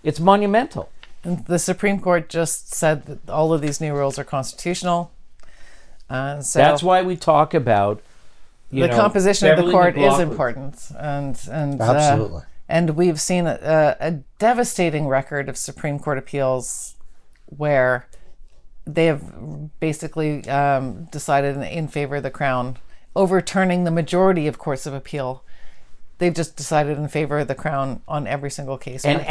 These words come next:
Speaker 2: practically.
Speaker 1: on to this, the fact that our criminal justice system, policing, prosecution, and adjudication, is still dealing with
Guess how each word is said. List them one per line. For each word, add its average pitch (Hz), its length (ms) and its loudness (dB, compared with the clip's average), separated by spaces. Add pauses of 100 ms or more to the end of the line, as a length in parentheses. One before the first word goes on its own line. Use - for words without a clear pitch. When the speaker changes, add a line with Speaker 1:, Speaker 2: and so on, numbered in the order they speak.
(160)
Speaker 2:
practically. 190 80 6
Speaker 1:
on 190 200 6
to 214 120 0
this, 226 400 -2 (1600)
the 131 100 4
fact 151 480 4
that 139 180 0
our 110 160 6
criminal 170 400 0
justice 120 440 0
system, 85 500 -6 (1500)
policing, 131 420 4
prosecution, 104 640 2
and 95 140 2
adjudication, 95 680 -2 (420)
is 143 140 0
still 175 420 6
dealing 151 420 4
with 85 340 -4